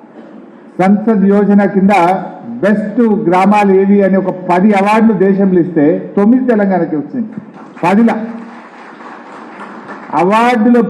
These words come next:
ప్రకటిస్తే చాలు, తెలంగాణ పల్లెల పేర్లు, తెలంగాణ మండలాల పేర్లు, తెలంగాణ జిల్లాల పేర్లు ఉంటుండే. కానీ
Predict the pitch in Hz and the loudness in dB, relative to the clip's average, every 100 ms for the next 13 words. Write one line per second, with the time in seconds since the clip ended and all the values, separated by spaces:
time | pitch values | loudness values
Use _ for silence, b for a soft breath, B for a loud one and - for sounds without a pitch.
0 | 190 185 233 262 254 262 247 233 233 214 | 0 0 2 2 2 2 2 2 2 2
1 | 196 214 214 220 220 208 190 185 214 220 | 2 4 4 4 2 0 0 2 4 2
2 | 214 220 220 240 202 190 196 196 190 165 | 2 2 4 2 2 2 4 4 2 2
3 | 165 190 214 214 214 226 220 233 226 196 | 2 2 2 2 2 2 4 2 2 0
4 | 190 190 190 208 151 165 190 190 180 165 | 2 2 2 2 2 2 2 2 2 2
5 | 151 127 127 113 107 - - - - - | 2 0 -2 -2 -4 -12 -20 -20 -20 -20
6 | - - - - - - - - - - | -20 -20 -20 -20 -18 -18 -18 -20 -8 -2
7 | 214 240 | 2 2